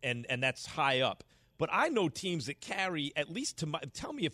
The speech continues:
uh, maybe I'm way off here, Key, maybe you know offhand, but aren't there teams that sometimes have forty, forty-five million dollars in dead cap? Like, you could add Matt Ryan to what they already have, figure some other stuff out. The main thing is when there's a fish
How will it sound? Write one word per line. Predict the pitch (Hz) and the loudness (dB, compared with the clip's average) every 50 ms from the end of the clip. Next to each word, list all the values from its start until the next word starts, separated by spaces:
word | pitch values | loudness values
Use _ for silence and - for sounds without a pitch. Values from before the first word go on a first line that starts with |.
| - | 0
uh, | 151 151 | 0 0
maybe | 185 254 269 226 156 | 2 0 2 2 2
I'm | 120 110 113 | 2 2 2
way | 120 139 131 113 | 2 4 4 6
off | 110 113 135 135 - - | 4 4 2 0 0 -2
here, | 156 156 156 143 | 0 0 0 -2
Key, | - - 156 156 151 | -4 -6 -4 -4 -2
maybe | 131 117 117 120 120 120 | 0 0 -2 -2 -2 -4
you | 147 | -4
know | 147 139 135 131 127 | -2 0 0 2 2
offhand, | 135 131 - 139 143 151 - - - - - - - | 2 0 0 0 -2 -2 -4 -8 -16 -20 -20 -10 -2
but | - 170 | 0 2
aren't | 226 269 370 - | 2 2 2 0
there | 311 262 | -2 -4
teams | - - 254 214 | -4 -4 -4 -4
that | 180 170 | -2 -2
sometimes | - 214 196 - - 180 180 143 - | 0 0 -2 -2 -2 -4 -4 -4 -4
have | 151 123 - | -6 -8 -8
forty, | - - 180 214 226 220 180 131 | -8 -6 -2 0 2 2 2 0
forty-five | - - - 185 240 247 240 156 180 190 208 202 185 | -4 -6 -2 0 0 2 0 0 2 6 6 6 4
million | 170 202 208 190 185 160 - - - - _ _ | 4 0 0 0 0 -2 -4 -10 -20 -20 _ _
dollars | - 180 180 196 196 165 131 131 | 0 2 4 4 4 2 2 -2
in | 139 | -4
dead | 113 151 165 185 156 - | 0 0 0 0 0 -2
cap? | - 175 170 143 - - - _ _ - | -2 0 0 0 -2 -4 -20 _ _ 0
Like, | 156 160 151 - _ _ _ - | 0 0 0 -2 _ _ _ -8
you | 135 156 262 294 | -2 0 0 0
could | - - - - | 2 2 2 4
add | - 185 202 202 196 151 | 4 6 6 6 4 4
Matt | 160 170 175 175 - 143 | 2 0 0 0 0 0
Ryan | 147 151 160 165 165 165 156 | 0 0 2 2 2 0 0
to | - 131 123 | -2 -2 0
what | 135 147 - - | 0 0 0 0
they | 135 139 | 0 0
already | 143 151 147 139 135 131 | 2 2 2 2 2 2
have, | 143 147 143 143 - | 4 6 4 4 2
figure | - - 185 156 151 156 | 0 -2 -2 0 2 0
some | 127 - 151 143 | 0 0 0 0
other | 151 147 143 | 0 0 0
stuff | - - 151 139 - 143 | -4 -4 -6 -4 -2 -2
out. | 139 120 - | -4 -4 -4
The | 131 | -6
main | 117 117 120 143 175 208 220 220 220 208 | -8 -6 -8 -6 -2 0 0 0 0 -2
thing | - - 175 180 170 143 123 | -6 -4 -2 -2 -2 0 0
is | 110 107 104 95 - | -2 -2 -2 -4 -6
when | 107 120 131 | -6 -6 -4
there's | 160 185 180 127 131 | -2 -2 -2 -2 -4
a | 120 | -8
fish | - - - - - 208 190 143 - - - | -10 -14 -16 -6 -2 -2 0 0 -2 -4 -6